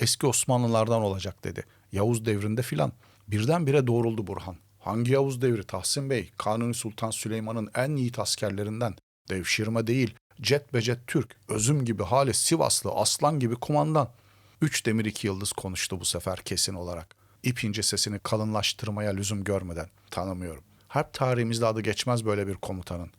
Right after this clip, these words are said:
Üç demir iki yıldıza bakıp düşündü Tahsin. Neden işi alaya döküp geri çekilmiyor? Cesareti askerce de ondan mı?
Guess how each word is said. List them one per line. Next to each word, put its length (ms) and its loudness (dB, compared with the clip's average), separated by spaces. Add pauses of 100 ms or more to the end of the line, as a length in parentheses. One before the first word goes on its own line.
(140)
Üç 240 -2
demir 180 0
iki 240 -2
yıldıza 340 0
bakıp 320 -4
düşündü 340 -2
Tahsin. 400 -4 (300)
Neden 280 2
işi 240 4
alaya 300 4
döküp 260 -8
geri 220 -2
çekilmiyor? 640 -2 (240)
Cesareti 540 2
askerce 540 2
de 40 2
ondan 360 0
mı? 200 -4